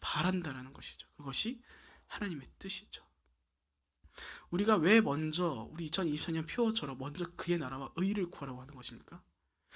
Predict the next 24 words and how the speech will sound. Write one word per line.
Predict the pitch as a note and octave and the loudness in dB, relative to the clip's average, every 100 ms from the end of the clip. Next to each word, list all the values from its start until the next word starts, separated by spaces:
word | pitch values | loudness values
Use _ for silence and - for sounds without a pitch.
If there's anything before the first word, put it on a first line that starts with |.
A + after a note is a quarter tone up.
| - - | -16 0
그리하면 | F3 F#3 E3+ | 6 6 6
그 | E3 | 4
모든 | D3+ F3 | 4 2
것을 | E3 D#3+ | 2 2
우리가 | D3 D#3 - | -2 -4 -4
더해 | - F3 F#3+ | 2 4 4
주시기 | D#3 - C3+ B2+ | 2 -4 -4 -10
위해서, | B2+ F3+ - - - - - | -10 -12 -14 -18 -16 -12 0
우리가 | D#3 A3 | 4 4
더함 | - D3+ A#3+ C#4 | 6 8 10 10
받는 | B3+ A3 | 12 10
것이 | F3+ E3 | 10 6
목적입니까? | D#3 - - E3 C#3+ B2 A2+ C3 | 4 2 2 2 2 -4 -4 -4
그것을 | - F3+ F3+ E3+ | 0 2 6 6
위해 | E3+ F#3 - - - | 6 2 -2 -14 -2
먼저 | D3 E3+ F3 | 0 2 2
그의 | - D3+ | 2 2
나라와 | C3+ D3+ D3 C#3+ | 4 4 4 4
의를 | G3 G#3+ E3+ | 8 10 8
구하는 | - C#3 B2+ | 4 -6 -6
것입니다. | B2 - - F#3+ A3 - - - | -8 -14 -14 -14 -14 -16 -18 -4
아닙니다. | A#2+ C#3 C3+ A#2+ - - - - - _ _ _ _ _ _ _ _ _ _ _ _ _ _ _ _ _ _ _ _ _ _ _ _ _ - | 0 2 0 -4 -8 -8 -8 -10 -20 _ _ _ _ _ _ _ _ _ _ _ _ _ _ _ _ _ _ _ _ _ _ _ _ _ -4
더해지는 | - E3 G#3 G#3 D3 C#3 | 4 8 8 6 0 -2
것은 | A#2+ - D3 E3 | -4 -8 -8 -8